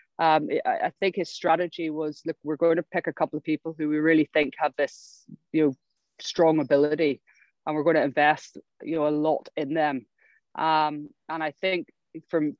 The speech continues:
for me and for Karen in particular, that was fantastic. I think for a lot of the other players, that was probably very, very difficult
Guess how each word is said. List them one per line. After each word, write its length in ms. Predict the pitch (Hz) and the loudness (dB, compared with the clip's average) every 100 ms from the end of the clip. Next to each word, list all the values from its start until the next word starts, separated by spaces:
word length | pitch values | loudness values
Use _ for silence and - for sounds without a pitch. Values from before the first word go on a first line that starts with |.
| - | -6
for 100 | 165 | -4
me 320 | 151 165 175 | 0 2 2
and 180 | 156 151 - | 2 -2 -8
for 120 | 151 | -10
Karen 380 | - 156 156 160 | -2 2 2 2
in 120 | 147 | -2
particular, 500 | 147 - 156 - 156 | -6 -6 -6 -4 0
that 180 | 151 147 | 0 0
was 120 | 151 - | -4 -10
fantastic. 600 | 143 - 143 135 - 151 | -8 -2 -2 -2 -6 -8
I 60 | 139 | -6
think 160 | 143 | -8
for 120 | - 156 | -2 2
a 40 | |
lot 160 | 151 151 | 4 2
of 80 | 135 | 2
the 100 | 151 | 2
other 200 | 147 156 | 2 0
players, 640 | - 165 156 151 151 - - _ _ _ _ _ | 0 2 4 4 0 -6 -20 _ _ _ _ _
that 240 | 170 156 151 | 0 2 2
was 120 | 151 | -4
probably 680 | - 160 147 143 147 147 135 _ _ _ _ | -2 0 0 -2 -2 -2 -6 _ _ _ _
very, 160 | 160 151 | 0 0
very 200 | 147 143 | 0 -2
difficult 540 | 151 - 156 143 - | -4 -6 -6 -6 -6